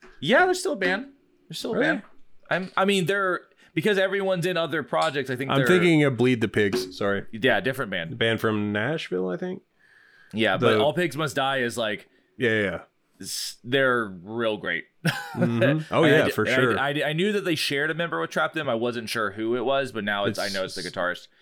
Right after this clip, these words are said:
Speaker 2: Yep.
Speaker 1: Um,
Speaker 2: That's sick.
Speaker 1: And then, uh, briefly wanted to talk about the artwork. Um, again, it's that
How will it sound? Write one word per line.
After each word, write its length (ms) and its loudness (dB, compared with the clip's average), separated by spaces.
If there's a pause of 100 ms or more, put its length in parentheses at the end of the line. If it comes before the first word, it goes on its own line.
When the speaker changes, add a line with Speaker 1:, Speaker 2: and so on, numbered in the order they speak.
(220)
Speaker 2:
Yep. 240 -8 (240)
Speaker 1:
Um, 340 0
Speaker 2:
That's 140 -2
sick. 220 -2 (500)
Speaker 1:
And 120 0
then, 320 -2 (340)
uh, 160 4
briefly 300 0
wanted 160 -2
to 80 -4
talk 180 -2
about 160 -2
the 60 -2
artwork. 560 -2 (120)
Um, 600 -4 (340)
again, 480 -2 (540)
it's 220 0
that 260 0